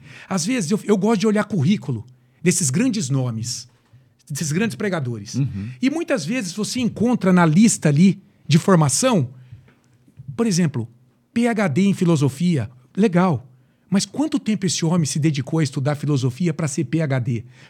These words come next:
Speaker 1: P H D em oratória, P H D em sociologia. E eu fico pensando, Senhor, é, louvado seja Deus pelo ministério desses homens. Mas eu quero saber se eles pregam o evangelho com fidelidade.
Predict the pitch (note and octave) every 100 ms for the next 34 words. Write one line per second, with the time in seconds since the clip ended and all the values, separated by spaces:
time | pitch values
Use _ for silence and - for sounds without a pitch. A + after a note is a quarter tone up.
0 | - B3 A#3 G3 C3 G3 F3 F3 C#3 B2+
1 | E3 D3+ A2+ - - _ _ _ _ _
2 | A#3+ B3 G3+ D#3 G3 G3+ D#3 - A#3 -
3 | G3+ D#3 A2+ F#3+ D3+ G#2 - - _ _
4 | _ _ _ _ B3 B3 C4+ - C4 -
5 | A3 F#3+ - B3 D3 D3 C3 C3 - -
6 | - - - D3+ D3+ C#3 C#3 F#3 A3+ F3
7 | C4 - A#3+ B3 F3 A3+ A3+ G#3 G3 D3+
8 | - D3+ C3+ B2+ A#2 A#2+ G#2+ G2+ - -
9 | _ _ - - - F3+ - - D3 A3
10 | F#3 G3+ C#3 G#3+ A#3 G3 - G3 G#3+ G3+
11 | G3+ F#3+ F#3 - F#3 F#3 F#3 F#3+ F3 F3+
12 | D#3 C#3 C3 -